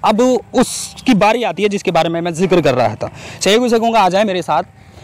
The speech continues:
ये एक layer है, जो पहली layer है, इसका एक joint दिखा दें सहयोगी करीब आकर।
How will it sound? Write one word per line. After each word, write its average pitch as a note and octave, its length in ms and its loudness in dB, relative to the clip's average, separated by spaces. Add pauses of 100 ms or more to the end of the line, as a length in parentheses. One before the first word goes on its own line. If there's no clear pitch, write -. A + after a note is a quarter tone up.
(420)
ये G#3 220 4 (100)
एक B3 180 0
layer G#3 380 4
है, C3 240 -12 (380)
जो D#3+ 60 -6
पहली F3 340 0
layer D#3 260 2
है, F3 160 -8 (180)
इसका - 180 -4
एक E3 120 0
joint F3 240 0
दिखा E3 200 0
दें F3 100 0
सहयोगी E3 340 0
करीब D#3+ 360 0
आकर। D3 240 0